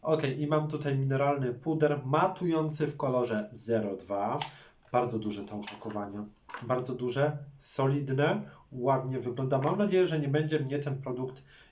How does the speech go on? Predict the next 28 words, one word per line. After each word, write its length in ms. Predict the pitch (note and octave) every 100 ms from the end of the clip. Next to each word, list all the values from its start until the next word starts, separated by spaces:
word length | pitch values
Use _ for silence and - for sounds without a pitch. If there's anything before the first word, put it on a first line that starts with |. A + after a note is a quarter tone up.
| -
jakoś 540 | C3+ C3+ C3+ - -
mega, 500 | B2+ C3+ C3+ B2+ B2 - _ B2+
mega 240 | B2+ B2
wybielał. 440 | A2+ G#2+ A#2 D3+
Nałożę 320 | D3+ D#3 C#3 C3
sobie 320 | - A#2+ B2
na 140 | A#2
taki 340 | A2+ A#2 - A#2
mniejszy 380 | A#2 A#2 -
pędzelek 500 | A2+ A2+ A2+ A2+ A2 - - - _ _ - - _ -
przeznaczony 600 | - C3 B2+ A#2+ B2+ B2
do 140 | A#2+
rozświetlacza 840 | A#2+ A#2 - - A#2+ C#3+ F3 - E3+
i 260 | - E3
nałożę 420 | D#3 C#3 C#3 C#3+
niedużą 380 | C#3 C3+ C3+ C#3
ilość 220 | C#3+ C3+
pod 200 | - C#3+
oczy. 680 | C3+ C3 B2+ - - D3+ D#3+ - - _ _ _ _ _ _ E3
I 40 |
tutaj 320 | D#3 D#3+ C#3
na 100 | C3+
tą 200 | B2+ C3+
strefę, 400 | C#3 D3 C#3+ D3
żeby 280 | - C#3 D3
sobie 300 | C#3+ D3+ D3
ładnie 360 | - C#3+ D3 C#3+
wygładzić. 960 | D3 D3+ C3+ C3+ C#3 D#3 E3+ F#3 -